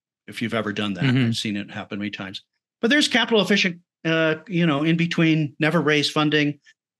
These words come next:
Speaker 1: There's capital efficient funders who aren't playing the crazy
Speaker 2: Mm.
Speaker 1: power law blockbuster, "It has to be a unicorn or we don't win" kind of game. So there's a n-, nudging of that kind of, uh, that door that's happening.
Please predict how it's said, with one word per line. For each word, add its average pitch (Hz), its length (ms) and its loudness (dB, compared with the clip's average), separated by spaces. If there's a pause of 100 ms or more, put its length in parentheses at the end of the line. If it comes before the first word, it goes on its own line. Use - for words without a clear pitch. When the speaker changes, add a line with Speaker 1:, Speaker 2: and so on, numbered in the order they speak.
(140)
Speaker 1:
There's 185 180 2
capital 214 360 2
efficient 202 400 0
funders - 460 0
who 123 160 -2
aren't 127 200 -2
playing 123 300 0
the 110 100 -4
crazy 113 640 -4 (340)
Speaker 2:
Mm. 123 400 0 (340)
Speaker 1:
power 139 280 0
law 120 280 2
blockbuster, 123 920 0
"It 117 160 -6
has 127 180 0
to 139 80 -2
be 123 120 0
a 120 40 -2
unicorn 120 520 -2
or 110 100 -2
we 113 140 -2
don't 110 200 -4
win" 113 500 -4 (280)
kind 110 160 -4
of 104 60 -6
game. 139 280 0
So 131 360 -2 (480)
there's 202 320 2
a 190 320 2 (220)
n-, 180 300 0 (220)
nudging 180 580 2
of 123 280 -4
that 127 320 0 (160)
kind 127 200 0
of, 117 220 -2
uh, 117 300 0 (180)
that 120 260 0
door 120 220 2
that's 113 240 -4
happening. 120 640 -2